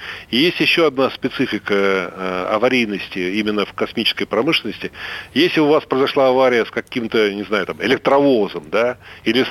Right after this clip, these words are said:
танком, или даже с самолетом, все равно вы на Земле сможете оценить, что произошло,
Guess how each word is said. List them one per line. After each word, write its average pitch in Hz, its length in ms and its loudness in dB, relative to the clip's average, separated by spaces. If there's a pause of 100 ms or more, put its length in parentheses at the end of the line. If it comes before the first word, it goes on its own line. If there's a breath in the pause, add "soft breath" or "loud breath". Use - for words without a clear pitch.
танком, 95 440 0
или 107 120 2
даже 123 240 2
с - 60 -10
самолетом, 131 580 0
все - 180 0
равно 175 560 2
вы 135 240 2
на 139 140 2
Земле 135 640 0 (180)
сможете 120 500 0
оценить, 135 600 -2
что - 240 2
произошло, 110 720 -2